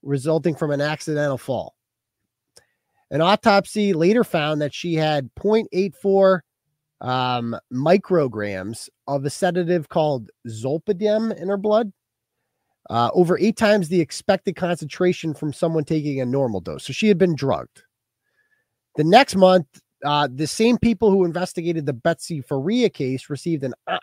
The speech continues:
anonymous note suggesting that Pam Hupp had murdered her mother for the life insurance.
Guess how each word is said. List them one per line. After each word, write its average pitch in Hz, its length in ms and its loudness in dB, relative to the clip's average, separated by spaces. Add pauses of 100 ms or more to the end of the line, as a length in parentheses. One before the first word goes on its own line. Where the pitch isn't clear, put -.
(100)
anonymous 220 600 0
note 156 280 0
suggesting 165 500 -4
that 139 140 -2
Pam 262 300 4
Hupp 214 320 2 (1400)
had 185 200 2
murdered 214 360 8
her 196 80 6
mother 185 400 4 (200)
for 180 120 -2
the 175 120 0
life 190 260 6
insurance. 98 640 -10